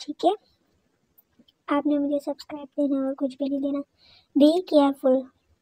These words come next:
careful means एहतियात, तो एहतियात से, be careful एहतियात से, ठीक है। Take care अपना ख्याल रखना, take care अपना ख्याल रखना, ठीक है। Go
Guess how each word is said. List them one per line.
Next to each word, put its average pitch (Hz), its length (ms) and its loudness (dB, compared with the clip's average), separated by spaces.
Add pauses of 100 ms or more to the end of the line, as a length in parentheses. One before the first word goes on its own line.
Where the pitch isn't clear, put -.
(300)
careful 311 500 0
means 359 260 -6 (120)
एहतियात, 277 580 0 (100)
तो 311 220 0
एहतियात 285 680 0
से, 294 140 2 (100)
be 320 120 2 (100)
careful 285 380 0
एहतियात 277 640 -2
से, 285 300 -2 (1200)
ठीक 277 260 0
है। 320 60 4 (140)
Take 302 320 2
care 285 280 4 (480)
अपना 285 320 2
ख्याल 262 320 -2
रखना, 262 280 -4 (140)
take 277 180 0 (100)
care 302 220 2 (300)
अपना 277 240 0 (100)
ख्याल 277 360 -4
रखना, 269 300 -2 (400)
ठीक - 260 -14
है। 359 80 -2 (580)
Go 302 200 8